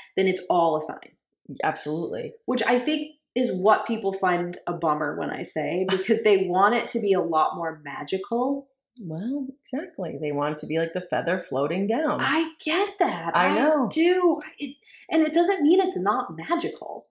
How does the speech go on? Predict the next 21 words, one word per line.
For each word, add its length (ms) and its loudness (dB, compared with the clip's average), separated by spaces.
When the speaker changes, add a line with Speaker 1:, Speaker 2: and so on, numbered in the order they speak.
Speaker 2:
No, 240 -4
it 80 -4
doesn't. 360 -2
Speaker 1:
It 180 2
just, 260 0
it's 300 0
just, 220 -2
like, 140 2
all 400 4
there 420 4
to 80 -2
help 340 0
you 420 -4
sit 460 2
with 220 4
something 640 -4
and 220 -4
remind 420 -2
you 80 2
to, 80 0
like, 160 0